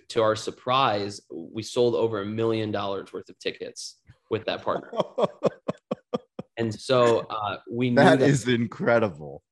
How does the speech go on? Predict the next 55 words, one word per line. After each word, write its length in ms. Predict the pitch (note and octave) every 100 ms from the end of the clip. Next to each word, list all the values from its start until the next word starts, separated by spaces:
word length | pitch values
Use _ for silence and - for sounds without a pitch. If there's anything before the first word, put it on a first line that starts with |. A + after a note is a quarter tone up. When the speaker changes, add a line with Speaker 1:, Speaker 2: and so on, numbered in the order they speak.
| _ _
Speaker 1:
we 160 | C3 C3
knew 180 | D3+ E3+
this 180 | F3
was 120 | D#3+ C3
a 60 |
way 460 | A2+ A#2+ C3 C3+ -
easier 500 | C3+ D3+ C#3+ C3 A#2+
sales 380 | A2 B2+ B2+ B2
pitch, 400 | - G2 - -
right? 240 | A2 A#2
Everyone's 420 | - B2+ D3 C3+ G#2+
Speaker 2:
Yes. 140 | E2
Speaker 1:
down 160 | D#2 A2 - _ _ _ _ -
to 60 |
do 200 | A2+ A#2+
something 400 | B2 C3 A2 G#2+
performance-based, 1120 | G2+ G2+ - A2+ A#2 G#2 - G2+ F#2 - - - _ _ -
right? 220 | A2 G#2+
Because 420 | G#2 G#2 G#2+ G2+
they 120 | - A2+
don't 180 | A#2
know 160 | A2+ A2
if 100 | G#2
they'll 140 | A2
get 160 | G#2 G#2
their 120 | G2+
money's 380 | G#2 G#2+ A2 G#2
worth 180 | G2+ G2+
from 280 | G#2+ G2+ G#2 _ _ _ _ _ _ -
a, 80 | B2 -
you 140 | - A2+
know, 220 | A2 A2
a 20 |
guaranteed 440 | G2+ A2+ G#2+ G#2 G2
rate. 280 | G#2+ A2 - _ _ _ _
And 180 | - A2
so, 540 | G#2+ - B2 A2+ G2+ -
uh, 340 | G#2+ G2+ G2 -
our 140 | B2+
sales 400 | C3 B2 B2+ C3+
strategy 420 | - A2+ G#2 G#2
has 100 | G2+
been 220 | G2+ G2+
way 200 | G2+ A2
easier 520 | A2+ G2+ A#2 A#2 G#2 G2+
now, 240 | G2 F2+
right? 240 | G2+ G2+ G2+
Because 360 | G#2 - G#2
we 160 | G#2+ A#2
can 160 | A#2
go 120 | A2 A2
to 80 |
partners 440 | G2+ A#2+ G#2+ G2 G2
and 120 | G#2
say, 360 | - G#2+ G2